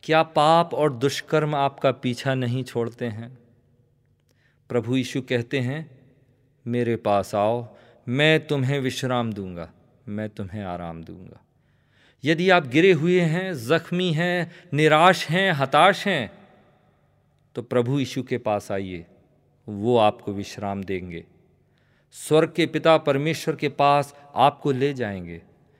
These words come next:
जीवित परमेश्वर से आपका रिश्ता कायम करेंगे,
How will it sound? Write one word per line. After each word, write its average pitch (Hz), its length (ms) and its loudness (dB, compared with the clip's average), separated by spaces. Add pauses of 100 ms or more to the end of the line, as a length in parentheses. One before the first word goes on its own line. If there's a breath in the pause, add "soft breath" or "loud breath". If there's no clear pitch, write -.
(160)
जीवित 175 500 -2
परमेश्वर 165 540 0
से 165 180 -4
आपका 151 600 2
रिश्ता 135 520 -2
कायम 127 520 -4
करेंगे, 101 560 -8